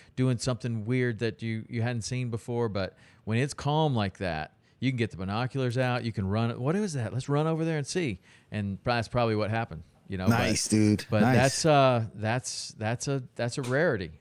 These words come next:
Speaker 1: I don't know. Uh, you know, before they started tagging the great whites, people would say, "Oh, there's no, no great whites down here." Then they tag 'em,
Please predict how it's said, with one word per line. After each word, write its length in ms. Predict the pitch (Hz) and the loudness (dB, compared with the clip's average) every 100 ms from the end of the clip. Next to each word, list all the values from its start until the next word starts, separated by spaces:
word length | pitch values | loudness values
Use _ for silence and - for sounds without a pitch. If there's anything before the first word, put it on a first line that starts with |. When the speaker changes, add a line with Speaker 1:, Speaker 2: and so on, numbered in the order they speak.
| - | -4
Speaker 1:
I 60 | |
don't 160 | 117 139 | 0 0
know. 180 | 170 104 - _ _ _ | 0 -4 -14 _ _ _
Uh, 180 | 98 101 - - - | -6 -4 -6 -14 -4
you 80 | 131 | 0
know, 60 | 131 | 2
before 340 | 123 151 165 | 0 4 6
they 100 | 170 | 6
started 260 | - 143 117 | 2 0 2
tagging 340 | 131 143 131 | 2 2 0
the 40 | 113 | -2
great 260 | 117 120 | 0 0
whites, 540 | 110 135 117 92 - - _ _ _ _ - | 0 0 0 -4 -14 -18 _ _ _ _ -10
people 260 | - 123 107 | -2 -2 -2
would 120 | 104 | -4
say, 220 | - 107 | -2 0
"Oh, 140 | 104 98 | 2 0
there's 160 | 95 | -2
no, 220 | 90 90 - _ - | -4 -6 -8 _ -14
no 160 | 95 95 | -10 -8
great 200 | 80 50 | -10 -10
whites 240 | 71 - | -12 -14
down 220 | - 50 | -14 -14
here." 260 | 85 - - - | -14 -14 -18 -8
Then 140 | 110 | -4
they 100 | 113 | -4
tag 360 | 107 127 120 104 | -2 0 0 -2
'em, 180 | 92 | -6